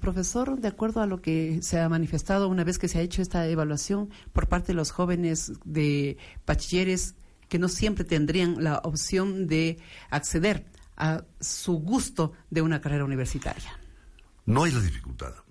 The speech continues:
Speaker 2: Eso se ha dicho claro en el informe. No, no existe dificultad.
Speaker 1: ¿Qué existe entonces?
Speaker 2: Lo que existe es a veces que en los colegios,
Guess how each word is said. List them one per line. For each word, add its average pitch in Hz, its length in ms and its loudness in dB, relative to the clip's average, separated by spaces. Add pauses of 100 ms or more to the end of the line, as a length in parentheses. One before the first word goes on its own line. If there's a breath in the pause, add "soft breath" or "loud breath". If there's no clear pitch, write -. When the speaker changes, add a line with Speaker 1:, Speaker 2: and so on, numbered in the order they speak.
Speaker 2:
Eso 95 220 -2
se 104 120 0
ha 92 40 4
dicho 107 260 0
claro 98 280 0
en 76 80 0
el 69 80 2
informe. 64 300 -4
No, 76 220 0
no 80 140 2
existe 95 400 0
dificultad. - 380 -2
Speaker 1:
¿Qué - 80 0
existe - 360 -2
entonces? - 300 -2
Speaker 2:
Lo 90 100 4
que 92 200 0
existe 98 840 0 (140)
es 98 380 0 (140)
a 69 140 -4
veces 92 520 0 (140)
que - 360 -2 (100)
en 101 220 2
los 127 180 2
colegios, - 500 -4